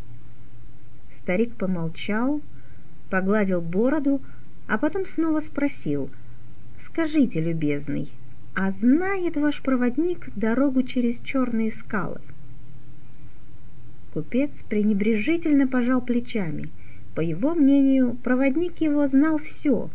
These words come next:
вплоть до дороги на небо. "Спросите у него сами", предложил он и окликнул человека на другом конце залы. "Эй, сюрикен!"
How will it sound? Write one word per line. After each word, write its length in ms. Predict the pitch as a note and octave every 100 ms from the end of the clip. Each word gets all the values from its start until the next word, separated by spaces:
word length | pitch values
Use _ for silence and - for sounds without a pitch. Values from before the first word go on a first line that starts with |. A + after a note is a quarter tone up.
| - - - -
вплоть 320 | D#4 F4+ -
до 160 | G3+ B3
дороги 460 | A3 A3 C4+ B3
на 160 | A#3+ A#3
небо. 480 | A3+ G#3+ D#3+ C3+ C3+ - - - - - - - -
"Спросите 500 | - G#4 A4 A4 D#4
у 40 | B3+
него 240 | A#3+ A#3
сами", 480 | A#3 - A#3 D#3+ - - - - - - - - -
предложил 540 | F3+ F3+ E3+ F3 E3 -
он 240 | D#4 D#4 D4+ - - -
и 80 | E4
окликнул 480 | E4+ G4 G4 F4
человека 500 | D#4+ D4+ D4 D#4 D4+
на 100 | B3
другом 360 | A3 G#3 A3+ A#3+
конце 380 | G3+ F#3+ F#3+ A3+
залы. 400 | F#3 E3+ D#3 D#3+ - - - - -
"Эй, 200 | D4+ G3
сюрикен!" 540 | - D#4 E4+ B3 F3+